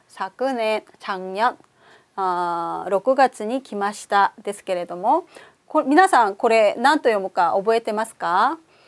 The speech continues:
えーと、数字の数え方を習うときに説明しましたね。皆さん、何と読むか。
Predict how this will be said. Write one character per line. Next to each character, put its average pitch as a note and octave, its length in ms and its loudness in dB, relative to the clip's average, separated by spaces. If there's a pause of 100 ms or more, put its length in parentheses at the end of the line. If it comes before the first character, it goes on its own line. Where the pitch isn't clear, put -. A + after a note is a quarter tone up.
(180)
え G3 160 -4
ー - 40 -2
と、 F#3 260 -2
数 E4+ 180 2
字 F4+ 120 0
の D4+ 280 6
数 C4 360 2
え D#4 80 6
方 F#3 460 2
を G3+ 180 2
習 G3+ 300 4
う C4 60 0
と A3+ 120 -4
き F#3 160 -10
に F3+ 180 -6
説 A3 240 -12
明 G#3+ 120 -6
し A#3+ 140 -8
ま - 100 2
し - 80 -16
た F#3+ 140 -4
ね。 A3 240 -4 (640)
皆 G#3 160 -6
さ F#3+ 180 0
ん、 - 80 -12 (960)
何 G#3+ 160 -4
と G#3 80 -4
読 F#3 80 -2
む F3 80 -12
か。 - 180 -6